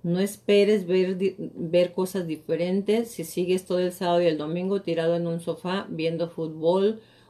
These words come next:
o tu mujer, eh, viendo novelas o películas.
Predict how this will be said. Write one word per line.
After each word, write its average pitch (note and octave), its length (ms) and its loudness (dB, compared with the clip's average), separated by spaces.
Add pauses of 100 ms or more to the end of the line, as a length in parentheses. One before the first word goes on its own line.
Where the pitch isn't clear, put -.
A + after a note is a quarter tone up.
o E3 220 4
tu F3+ 180 2
mujer, F3+ 680 0
eh, E3 100 -4
viendo D#3+ 340 -2
novelas G3 760 0 (220)
o D3+ 160 -8
películas. C#3+ 840 -6